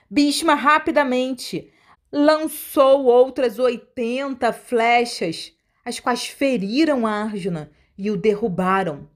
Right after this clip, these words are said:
dentro de sua quadriga. Os Kurus, vendo isso, bradaram em felicidade,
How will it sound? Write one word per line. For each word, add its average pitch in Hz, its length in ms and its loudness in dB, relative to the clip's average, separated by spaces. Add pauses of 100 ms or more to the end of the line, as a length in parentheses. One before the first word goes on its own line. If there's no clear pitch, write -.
(140)
dentro 165 480 -6
de 160 120 -10
sua 160 260 -6
quadriga. 135 680 -10 (600)
Os 392 240 0
Kurus, 339 560 2
vendo 302 580 -4
isso, 262 540 -4 (220)
bradaram 240 840 0
em 214 140 -6
felicidade, 196 1120 -4